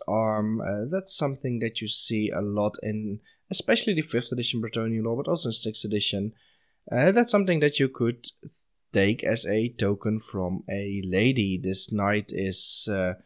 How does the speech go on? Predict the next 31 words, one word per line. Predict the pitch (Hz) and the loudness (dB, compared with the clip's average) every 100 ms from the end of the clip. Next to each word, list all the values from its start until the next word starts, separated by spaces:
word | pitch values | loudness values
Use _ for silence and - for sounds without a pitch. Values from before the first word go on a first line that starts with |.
| _ _ _ - | _ _ _ -4
has | 139 | -2
pledged | - 175 185 - | 2 4 4 4
himself | 143 135 131 120 120 - - | 2 2 4 6 4 2 -2
to | 113 110 110 117 196 | 0 0 0 -2 0
maybe | 226 190 185 | 2 2 2
win | 131 123 | 2 2
the | 117 | 2
love | 107 107 107 | 4 4 2
of | 110 - | -2 -6
one | 117 113 110 | -4 -2 -2
of | 104 113 | -4 -4
the | 107 101 | -2 -2
Bretonnian | 104 107 - 101 104 98 95 95 | -2 -4 -2 -2 -2 -2 -2 0
damsels. | 107 113 117 113 110 110 - - - _ _ _ - | 4 4 2 2 2 2 0 -2 -6 _ _ _ -2
Uh, | 127 123 | 2 4
not | 143 165 - - - | 4 0 -4 -10 2
talking | 131 127 120 117 | 2 4 0 0
about | 110 107 104 107 107 - | 0 2 2 2 -2 -6
the | 104 107 104 104 104 95 | -4 -2 -2 -4 -6 -2
damsels | 104 104 107 104 98 | 0 2 0 -2 -4
that | 107 95 - | -4 -6 -2
practice | 98 92 - 87 - - | -2 -2 -4 0 2 0
magic, | 104 147 135 143 139 - - - - | -2 0 2 2 0 -2 -14 -10 -6
uh, | 110 107 | -6 -4
not | 107 | -6
necessarily | 95 95 - - 110 107 104 113 101 | -2 2 2 4 4 4 2 0 0
anyway, | 107 101 101 101 101 - _ - - _ - | -2 0 0 0 -2 -6 _ -20 -20 _ 4
but | 147 151 - | 6 6 4
any | 180 185 165 160 160 | 4 4 6 4 4
Bretonnian | 135 135 117 113 113 110 107 | 2 0 4 4 6 4 4
noblewoman, | 104 107 107 104 107 104 101 101 | 4 4 2 2 2 4 2 0